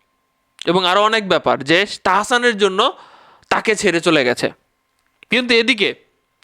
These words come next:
রোজার ভাই কিছু, আম,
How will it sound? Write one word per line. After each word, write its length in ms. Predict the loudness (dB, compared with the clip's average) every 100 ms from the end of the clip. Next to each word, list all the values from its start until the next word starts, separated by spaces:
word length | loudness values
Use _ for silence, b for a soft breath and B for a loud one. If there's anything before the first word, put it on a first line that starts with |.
| _ B B 2
রোজার 340 | 4 2 0
ভাই 400 | 0 0 0 -4 -12 _ _ _ _ _ _
কিছু, 460 | -6 2 2 2 -4 B B B B
আম, 440 | -4 -2 -2 -4